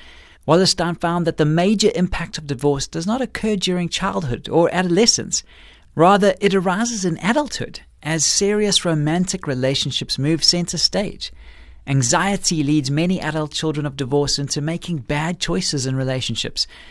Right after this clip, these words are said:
giving up hastily when problems arise, or avoiding relationships altogether. Other researchers have confirmed these findings. They have also learned that, compared with kids from intact homes, children who experienced their parents' divorce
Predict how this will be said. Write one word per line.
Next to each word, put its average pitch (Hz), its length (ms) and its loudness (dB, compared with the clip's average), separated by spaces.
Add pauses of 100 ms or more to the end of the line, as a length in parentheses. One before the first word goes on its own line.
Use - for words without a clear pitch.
(100)
giving 190 280 4
up 185 100 2
hastily 180 560 2
when 123 180 2
problems 147 440 0
arise, 120 440 -2 (280)
or 160 120 4
avoiding 185 440 6
relationships 165 560 2
altogether. 156 560 -4 (400)
Other 208 200 6
researchers 190 540 2
have 175 140 -4
confirmed 185 560 0
these 143 200 2
findings. - 600 -8 (340)
They 160 140 2
have 165 140 2
also 247 280 4
learned 110 360 -2
that, 107 320 -6
compared 170 420 2
with 160 160 -6
kids 190 260 0
from 151 220 -2
intact 165 460 -4
homes, 110 360 -4 (300)
children 220 360 2
who 202 140 2
experienced 175 720 0
their 131 140 -2
parents' 160 380 -2
divorce 120 420 -2